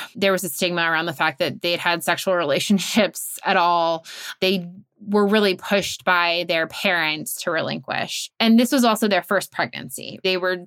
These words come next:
moving towards adoption as a way of delaying parenthood. And so the, the pressures that policed women pre-Roe applied if you were women now, but for those to whom they do apply, they were still very real.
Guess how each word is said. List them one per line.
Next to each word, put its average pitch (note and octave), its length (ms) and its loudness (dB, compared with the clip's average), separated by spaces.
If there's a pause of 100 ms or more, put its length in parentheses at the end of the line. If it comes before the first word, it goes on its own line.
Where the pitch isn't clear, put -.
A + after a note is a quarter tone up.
moving A#3 480 6
towards G3 420 0
adoption E3 1000 0 (220)
as F#3+ 140 2
a G#3 40 4
way F#3 180 4
of F3 120 -2
delaying E3 640 0
parenthood. - 840 -8 (140)
And - 120 -10
so F#3+ 80 -8
the, G3 200 -2 (120)
the G#3+ 100 2
pressures C4+ 640 4
that A3 200 2
policed G#3 440 2
women F#3 340 -2 (320)
pre-Roe G3 640 2 (200)
applied B3+ 420 4
if A#3 140 0
you G#3+ 80 2
were F3+ 140 4
women F3 300 0
now, G#3+ 400 2
but G3 220 0
for A3+ 140 2
those G#3+ 320 2
to G#3 100 2
whom G3+ 140 4
they F3 120 -2
do F#3+ 180 0
apply, F3 420 0
they F3 120 -2
were F3 160 0
still D#3+ 280 -2
very D3+ 260 -2
real. F#2+ 280 -4